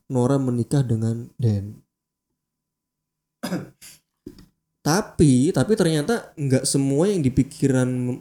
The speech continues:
menyenangkan itu berakhir menyenangkan ternyata. Nggak semua impian menyenangkan. Di kehidupan ketika dia nikah sama Dan,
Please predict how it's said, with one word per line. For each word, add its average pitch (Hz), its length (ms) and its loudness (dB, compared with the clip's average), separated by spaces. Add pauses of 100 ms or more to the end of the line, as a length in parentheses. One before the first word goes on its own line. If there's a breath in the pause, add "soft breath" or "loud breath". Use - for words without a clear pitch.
(140)
menyenangkan 127 720 -2
itu 214 240 -6 (160)
berakhir 123 480 0
menyenangkan 123 640 -4
ternyata. 117 400 -6 (960)
Nggak 143 160 2
semua 170 320 2
impian 175 240 4
menyenangkan. 156 720 -2
Di 139 160 2
kehidupan 151 560 0
ketika 180 400 -4
dia 123 800 -6 (880)
nikah 143 320 -2
sama 143 320 -4
Dan, 123 480 -2